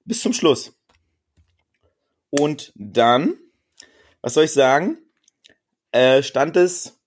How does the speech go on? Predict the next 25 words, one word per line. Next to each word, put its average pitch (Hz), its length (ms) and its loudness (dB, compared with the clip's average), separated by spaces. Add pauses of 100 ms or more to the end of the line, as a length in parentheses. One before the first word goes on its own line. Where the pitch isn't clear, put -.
(140)
muss 110 240 -14
jetzt - 180 -6
lügen, 110 220 -2
in 101 100 -4
der 101 340 0 (340)
sechsundfünfzigsten 135 840 -2
Minute 127 300 2
stand 135 220 0
es, - 300 -4 (200)
ze-, - 420 -6
stand, 135 460 -6 (260)
nee, 139 140 2
es 143 80 -2
stand 151 180 2
sogar 151 160 2
in 143 60 6
der 127 100 0
vierundfünfzigsten 139 640 -2
Minute, 135 180 -2
ungelogen, 139 480 0 (380)
zehn 160 520 0
zu 160 300 -4
sechs 131 600 -2
für 139 160 -2
Bordesholm. 117 680 -2